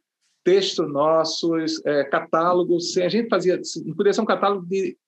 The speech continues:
oito, dez páginas, uma coisinha, um panfleto, né? E podia ser também um catálogo de cem páginas, dependendo do projeto, das condições que a gente tinha. Mas sempre a gente tinha um registro, né, é, disso, e sempre também acompanhado de alguma atividade discursiva,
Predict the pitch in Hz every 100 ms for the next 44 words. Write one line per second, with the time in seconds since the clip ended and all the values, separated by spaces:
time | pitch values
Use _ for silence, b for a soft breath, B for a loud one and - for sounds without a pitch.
0 | - 170 220 214 139 104 - 139 123 -
1 | 107 101 - 127 123 135 123 151 160 160
2 | 185 180 131 113 - - - _ _ -
3 | 117 123 _ 120 143 135 156 151 151 156
4 | 156 147 - 175 170 123 110 104 104 -
5 | 123 127 120 131 139 135 143 139 123 120
6 | 131 127 127 120 135 127 131 135 127 120
7 | 120 _ _ - - 185 196 175 165 -
8 | 170 160 - 143 160 - 160 160 _ _
9 | 120 139 - B B B _ _ 123 120
10 | 127 160 160 185 175 - 185 180 214 233
11 | 208 220 175 180 180 185 175 160 165 165
12 | 160 160 156 165 165 156 143 147 147 -
13 | - - - 123 117 113